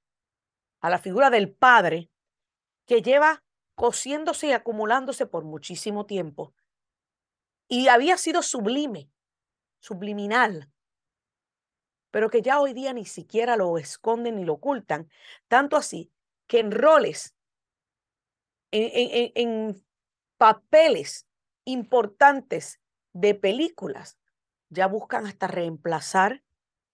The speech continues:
el superhéroe masculino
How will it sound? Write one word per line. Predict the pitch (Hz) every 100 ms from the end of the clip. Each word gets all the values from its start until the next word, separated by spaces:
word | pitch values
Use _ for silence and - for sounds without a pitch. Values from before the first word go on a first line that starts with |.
| _ _
el | 170 165
superhéroe | - 196 165 - - 262 254 165 - - _ _ _ _ _ _
masculino | 175 160 - 180 190 285 349